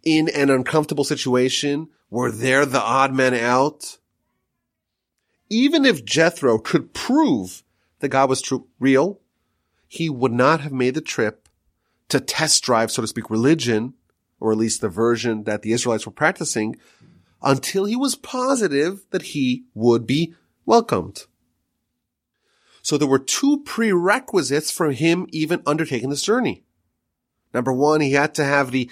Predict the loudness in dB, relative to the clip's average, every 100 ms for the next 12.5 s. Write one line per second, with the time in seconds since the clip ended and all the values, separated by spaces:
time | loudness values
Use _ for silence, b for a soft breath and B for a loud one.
0 | B 0 2 2 4 4 2 0 0 0
1 | 0 0 0 -2 -10 _ _ -2 0 2
2 | 0 -2 b 0 2 0 0 2 2 2
3 | 2 2 0 0 0 2 2 0 -2 -4
4 | _ _ _ _ _ _ _ _ _ _
5 | _ _ _ _ -2 0 0 0 0 -2
6 | -2 -2 0 2 0 -2 -2 0 0 0
7 | 0 -4 -8 _ _ _ _ _ _ _
8 | _ _ 0 0 2 2 4 2 2 2
9 | 2 2 0 -2 -10 -10 _ _ _ _
10 | _ _ 0 2 2 0 0 0 -4 -6
11 | -10 -18 _ -6 -4 0 2 2 0 -2
12 | -2 -2 -4 -6